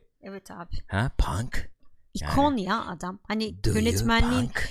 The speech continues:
Speaker 1: Ya bir de adam şimdi kaç yaşında bu adam? Doksan yaşında mı oldu? Hala film
Speaker 2: Geçmiştir.
Speaker 1: çekiyor ya.
Speaker 2: Geçmiştir.
Speaker 1: Nasıl takdir edilesi bir şey bu?
Speaker 2: Ne yapacak abi işte?
Speaker 1: Ne güzel
Speaker 2: Eli
Speaker 1: işte,
Speaker 2: ayağı
Speaker 1: süper bir
Speaker 2: tuttukça
Speaker 1: şey.
Speaker 2: yapıyor.
Speaker 1: Seksen dokuz
Speaker 2: Seksen dokuzmuş,
Speaker 1: yaşında.
Speaker 2: doksanı geçmemiş daha.
Speaker 1: Bin dokuz yüz otuz doğumlu adam ya.
Speaker 2: Misler gibi ya.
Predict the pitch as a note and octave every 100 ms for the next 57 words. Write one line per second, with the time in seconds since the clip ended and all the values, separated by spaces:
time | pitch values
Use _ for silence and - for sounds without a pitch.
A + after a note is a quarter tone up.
0 | - E4 - D#4+ - A#3 D#4 C#4 C#4+ C4+
1 | D#4+ E4+ F4 A#3+ G#3 G#3 G3+ G3+ G#3 D4
2 | D4+ B3+ - G3+ F3+ F3 G3+ C#4+ F#4 D#4
3 | A3+ G#3+ D4+ - B3 - G#3 F#3 F3 F3
4 | F3+ A#3+ - - - G2+ - - F2+ -
5 | - - A#3+ C#4 D#4 D#4+ D#4+ A#3+ A3+ F#3
6 | G3 F#3 - G3 E3+ A#3 - _ - G#2
7 | D#3 - B2+ C3 C3 A2 - G2 G#2 G3+
8 | A3+ D4+ G#4 - D#4 D#4+ D#4 - F4+ F#4+
9 | D#4 F3 E3+ D3 B3+ C#3 D#4+ D#3+ F#4 -
10 | - F4+ A#3+ A#3+ G#3+ D#3 D3+ D3 A#2 G2+
11 | - A#3+ D4+ G4+ D#4+ C#4+ - F#4+ D#4+ C4+
12 | A3 G3+ G3 G3 F#3+ F#3+ F#3+ A3+ D#4 -
13 | F#2+ - A2+ G#2+ G2 E2+ E2